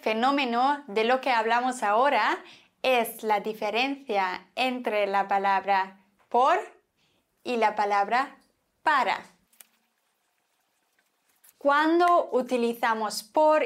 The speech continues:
y cuándo utilizamos para? Por und para werden ja beide oftmals im Deutschen mit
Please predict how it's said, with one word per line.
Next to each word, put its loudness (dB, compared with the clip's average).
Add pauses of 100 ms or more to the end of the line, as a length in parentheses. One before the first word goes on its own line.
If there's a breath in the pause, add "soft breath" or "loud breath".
y -8
cuándo -2
utilizamos -8 (220)
para? 0 (720 soft breath)
Por 4
und -8
para 0
werden -2
ja 2
beide 2
oftmals -2
im -8
Deutschen 0
mit -8